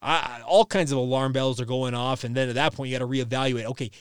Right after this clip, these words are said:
how many Big Twelve games can B Y U actually, uh, win? And is this a team that's gonna go closer to five hundred overall in the season versus what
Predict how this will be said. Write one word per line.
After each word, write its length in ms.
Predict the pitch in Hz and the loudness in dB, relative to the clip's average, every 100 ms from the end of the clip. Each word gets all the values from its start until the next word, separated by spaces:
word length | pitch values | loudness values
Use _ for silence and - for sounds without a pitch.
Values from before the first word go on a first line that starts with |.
| - _ | -20 _
how 240 | - 180 | 0 2
many 280 | 196 190 180 | 2 2 0
Big 260 | 131 160 147 | -2 -4 -2
Twelve 260 | 156 143 | -4 -4
games 240 | 151 143 - | -4 -6 -6
can 100 | 123 | -8
B 100 | 147 | -4
Y 120 | 143 | -4
U 160 | 135 - | -4 -4
actually, 720 | 135 131 131 123 127 120 120 | -4 -4 -6 -6 -6 -6 -6
uh, 300 | 120 117 117 98 - 104 117 | -8 -8 -8 -12 -18 -20 -2
win? 380 | 143 185 139 117 - - - | 4 4 2 -4 -12 -20 -6
And 420 | 143 143 139 139 - _ - | 0 2 2 0 -8 _ -6
is 120 | 147 | -2
this 160 | 170 160 | -2 -2
a 60 | |
team 260 | - 185 180 | -4 -2 0
that's 180 | 165 - | -2 -2
gonna 160 | 151 | -2
go 220 | 147 147 | 0 0
closer 360 | 139 165 170 151 | 0 -2 -2 -4
to 60 | 120 | -8
five 380 | - 147 151 | -8 -2 -2
hundred 400 | 131 170 190 220 | -2 -4 -4 -2
overall 480 | 214 214 202 208 214 | 2 2 4 4 4
in 60 | 214 | 0
the 40 | |
season 380 | 196 220 208 220 - - 135 | -2 -2 -2 -2 -4 -14 -2
versus 540 | 160 190 - 190 143 | 2 2 4 2 2
what 320 | 131 165 180 | 2 2 2